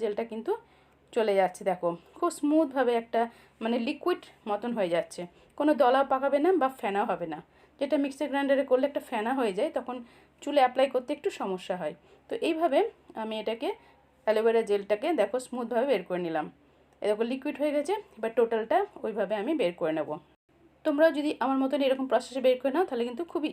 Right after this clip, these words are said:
ইজি হবে। এবারে আমি চুলে লাগিয়ে দেখাবো। আমার মায়ের মাথায় এটাকে অ্যাপ্লাই করছি, মায়ের চুলটা আগে দেখিয়ে দিচ্ছি। দেখো কতটা রাফ হয়ে গেছে, এরপরে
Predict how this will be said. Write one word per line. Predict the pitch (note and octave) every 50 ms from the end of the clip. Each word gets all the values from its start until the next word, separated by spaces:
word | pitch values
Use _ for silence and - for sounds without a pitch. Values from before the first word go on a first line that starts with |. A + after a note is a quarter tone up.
| G#3+ G#3
ইজি | F3 F#3+ G#3+ -
হবে। | E3+ D#3+ E3 F#3 - _ _ _ _ _ _ - -
এবারে | E4 F4 E4+ D#4 F4+ G#4+ A4 - _ _ - - _ _ - A#3
আমি | B3+ C#4+ C#4+ C#4 C4+ -
চুলে | C#4+ C#4 D4 D4 C#4+
লাগিয়ে | B3+ C4 B3 C#4 C#4+ C#4 B3+
দেখাবো। | C4 C4+ C4+ B3 D#4+ G#4 A#4+ A#4+ - - - A3+
আমার | A#3 B3 B3+ B3+ B3
মায়ের | A#3+ A3 G#3+ A3+ A#3+ B3 - - _ _ _ _ -
মাথায় | G3 G3 G3 B3 A#3+ A#3+
এটাকে | A#3+ A#3+ A#3 A#3
অ্যাপ্লাই | G3+ G3+ G3+ A3 B3 A#3+ -
করছি, | A#3 A#3 A#3 - E4+ G4+ G#4 - _ _ _ - A3
মায়ের | G#3+ G#3+ A3+ A3+ -
চুলটা | A#3+ A3+ G#3 A3 A3 G#3+
আগে | A3 B3 A#3+ G#3+
দেখিয়ে | G#3 G#3+ - B3 -
দিচ্ছি। | A#3 A#3 - D#4 C4 A3+
দেখো | A3+ B3+ C4 B3+
কতটা | - - A#3 A#3 C4+ B3 A3+
রাফ | G3+ G#3 G3+ - B3
হয়ে | B3+ B3 A#3+
গেছে, | A#3+ A#3+ - F#4+ G#4 - - _ _ _ - -
এরপরে | A#3 - - A3+ G#3 G#3 A#3